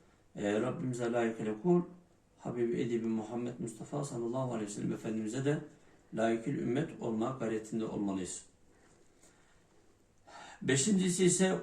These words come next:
Kur'an-ı Kerim'i tebliğini yapmalı. Yani her mümin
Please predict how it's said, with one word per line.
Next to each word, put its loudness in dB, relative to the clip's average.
Kur'an-ı 4
Kerim'i 6
tebliğini 6
yapmalı. 2
Yani -8
her 2
mümin 0